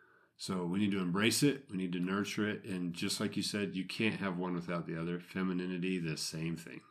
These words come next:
It is going to rule the earth. It is here to stay. It is not going anywhere, even though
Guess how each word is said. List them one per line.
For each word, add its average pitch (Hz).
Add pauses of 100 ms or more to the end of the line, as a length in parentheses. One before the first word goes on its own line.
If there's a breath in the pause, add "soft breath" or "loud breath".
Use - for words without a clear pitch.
It 82
is 87
going 87
to 80
rule 95
the 101
earth. 92 (420 soft breath)
It 85
is 78
here 95
to 95
stay. 87
It 82
is 78
not 85
going 82
anywhere, 78
even 85
though 80